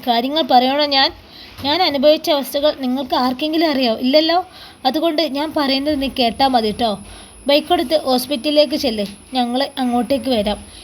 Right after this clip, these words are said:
എന്ന് പറഞ്ഞതനുസരിച്ച് പയ്യൻ കൂടെയുള്ളവരോടൊപ്പം ബൈക്കിൽ കയറി. പിറകെ കാറിൽ കയറിയ ഷാഫിയോട് കമാൽ പറഞ്ഞു, "അവളെ തന്ത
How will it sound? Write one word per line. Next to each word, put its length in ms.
എന്ന് 200
പറഞ്ഞതനുസരിച്ച് 960
പയ്യൻ 320
കൂടെയുള്ളവരോടൊപ്പം 1080
ബൈക്കിൽ 340
കയറി. 340
പിറകെ 360
കാറിൽ 400
കയറിയ 340
ഷാഫിയോട് 640
കമാൽ 360
പറഞ്ഞു, 380
"അവളെ 260
തന്ത 340